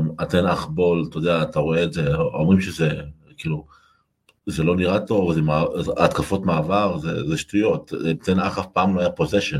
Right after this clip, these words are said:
זה שהוא היה ב-, ב-, בהולנד עם שישים אחוז, שבעים אחוז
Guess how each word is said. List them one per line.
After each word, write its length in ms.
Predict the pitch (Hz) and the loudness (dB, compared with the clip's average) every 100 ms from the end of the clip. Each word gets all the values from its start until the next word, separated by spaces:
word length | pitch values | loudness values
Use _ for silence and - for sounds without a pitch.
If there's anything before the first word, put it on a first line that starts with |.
| 71 | -4
זה 100 | 92 | -4
שהוא 260 | 101 90 | 0 0
היה 80 | 90 | 2
ב-, 460 | 82 78 82 - 76 | 2 0 -2 -4 -4
ב-, 160 | 73 - - _ _ _ _ - _ 78 | -4 -6 -16 _ _ _ _ -20 _ -4
בהולנד 580 | 85 90 107 87 78 | 2 4 4 2 0
עם 280 | 78 76 73 | -2 -2 -2
שישים 420 | 71 - - - | -2 -2 0 2
אחוז, 280 | 98 - 95 | 2 2 0
שבעים 300 | - 80 87 | 2 0 2
אחוז 320 | 82 87 78 | 0 0 0